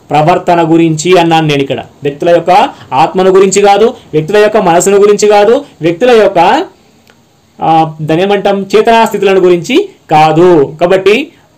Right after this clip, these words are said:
సైకాలజీ అనేటువంటిది, Woodward's చెప్పినటువంటి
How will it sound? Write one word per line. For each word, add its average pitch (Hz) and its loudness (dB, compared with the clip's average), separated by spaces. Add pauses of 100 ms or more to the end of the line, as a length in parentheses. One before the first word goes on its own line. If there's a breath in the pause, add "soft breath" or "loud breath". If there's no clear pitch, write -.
(200)
సైకాలజీ 208 2
అనేటువంటిది, 175 0
Woodward's 180 -2
చెప్పినటువంటి 170 -2